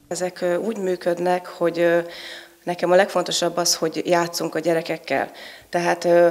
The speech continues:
valamennyi tudást is igyekszek nekik átadni, de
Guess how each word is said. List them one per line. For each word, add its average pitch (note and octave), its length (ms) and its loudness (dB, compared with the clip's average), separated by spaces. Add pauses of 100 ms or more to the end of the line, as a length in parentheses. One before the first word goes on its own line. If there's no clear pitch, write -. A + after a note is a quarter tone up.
(140)
valamennyi F#3+ 480 4
tudást F#3 400 2
is F3 120 -2
igyekszek F3+ 420 0
nekik F3 280 -8
átadni, F#3 640 0 (360)
de E3+ 460 4